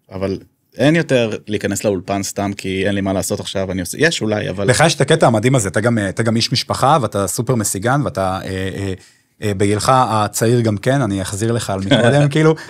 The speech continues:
Speaker 2: אתה השגת המון, ואתה נמצא בהמון המון מקומות, ואתה מנהל שמונה עשרה זרועות, שחלק גדול מהם הם גם מתוך פשן בלבד, כאילו, אתה לא רק
Speaker 1: הרוב,
Speaker 2: מתוגמל,
Speaker 1: כן.
Speaker 2: כל מה שאתה עושה, הרוב
Speaker 1: הרוב.
Speaker 2: מזה. ימי חמישי,
Speaker 1: נכון.
Speaker 2: אתה עושה לילה לבן,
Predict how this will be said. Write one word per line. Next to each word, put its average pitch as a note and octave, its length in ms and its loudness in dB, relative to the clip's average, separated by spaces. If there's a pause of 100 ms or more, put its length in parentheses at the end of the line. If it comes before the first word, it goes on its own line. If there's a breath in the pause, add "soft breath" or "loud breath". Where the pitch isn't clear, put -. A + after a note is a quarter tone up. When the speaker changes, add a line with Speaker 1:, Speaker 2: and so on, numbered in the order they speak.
Speaker 2:
אתה G#2+ 80 0
השגת B2+ 380 2
המון, A#2 240 2
ואתה A2+ 140 0
נמצא G2 180 -4
בהמון A2 280 0
המון A2 180 0
מקומות, G#2 380 -2
ואתה A2 140 -2
מנהל B2 440 2 (340 soft breath)
שמונה B2 320 4
עשרה C#3+ 260 2
זרועות, A2+ 540 2 (260 soft breath)
שחלק D#3 460 2
גדול C#3+ 240 6
מהם F3+ 140 4
הם C3+ 100 2
גם A2 120 0
מתוך G#2+ 300 0
פשן C#3 400 4
בלבד, A#2 480 4 (160)
כאילו, F#2+ 220 -6
אתה F#2+ 120 -6
לא A#2+ 80 2
רק C#3+ 180 2
Speaker 1:
הרוב, G#2 180 2
Speaker 2:
מתוגמל, A2 220 2
Speaker 1:
כן. - 60 0
Speaker 2:
כל - 40 2
מה A#2 60 0
שאתה A2+ 120 -4
עושה, A#2 160 -4
הרוב A2 140 0
Speaker 1:
הרוב. B2 120 2
Speaker 2:
מזה. G2+ 180 -2 (1400 loud breath)
ימי C3 220 6
חמישי, B2+ 580 0 (500)
Speaker 1:
נכון. G2 280 -4 (220)
Speaker 2:
אתה - 120 2
עושה D3 240 6
לילה C3+ 260 6
לבן, G#2 380 0